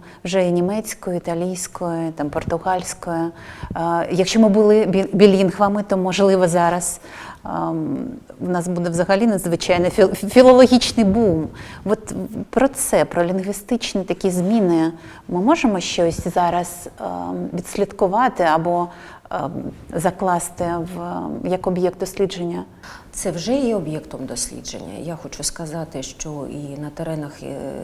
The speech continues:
Speaker 2: Європейського Союзу, і в, м,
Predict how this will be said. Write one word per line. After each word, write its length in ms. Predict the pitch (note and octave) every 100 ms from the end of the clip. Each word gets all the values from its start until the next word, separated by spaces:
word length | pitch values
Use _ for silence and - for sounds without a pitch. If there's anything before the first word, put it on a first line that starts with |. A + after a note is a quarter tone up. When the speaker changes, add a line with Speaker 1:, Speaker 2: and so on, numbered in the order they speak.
| C3+
Speaker 2:
Європейського 760 | D3 D#3 E3 E3 D3+ - C#3+ C3+
Союзу, 840 | - D3 E3+ A3 G#3+ A3 G#3+ - -
і 280 | D3+ C#3 A2+ - C3+
в, 80 |
м, 300 | C#3+ C3 B2+